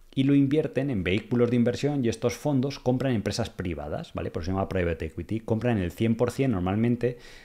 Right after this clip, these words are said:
de negocios privados, ¿vale? Imaginaos una empresa que hace moda o restauración o el sector que sea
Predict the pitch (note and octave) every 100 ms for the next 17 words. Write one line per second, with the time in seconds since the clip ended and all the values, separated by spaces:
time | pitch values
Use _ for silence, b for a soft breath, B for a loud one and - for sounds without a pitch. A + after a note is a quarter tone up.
0 | B G#2 A2 C3+ B2 G#2 G2+ G#2 G#2 -
1 | E2+ D2 D#2 - - - F2+ E3+ C#3 F#2+
2 | E2 F2 D#2+ F2 E2 E2 F2 E2+ E2 E2
3 | - F#2 E2 D#2+ B B B B - A2
4 | C#3+ C#3 C#3 C#3 C3+ G#2 F2+ E2+ - F2+
5 | D#2+ - A2 C#3+ D#3 C3+ F#2 - - G2+
6 | G2 A2+ G#2+ C#3 C#3+ E3